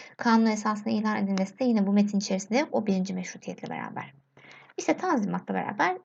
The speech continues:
din inanıştan dolayı eşitlik, aşağılayıcı sözler söylememe var biliyorsunuz ki.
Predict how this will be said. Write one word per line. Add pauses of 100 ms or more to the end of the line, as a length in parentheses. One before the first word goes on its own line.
(160)
din
inanıştan
dolayı
eşitlik, (140)
aşağılayıcı
sözler
söylememe
var
biliyorsunuz
ki.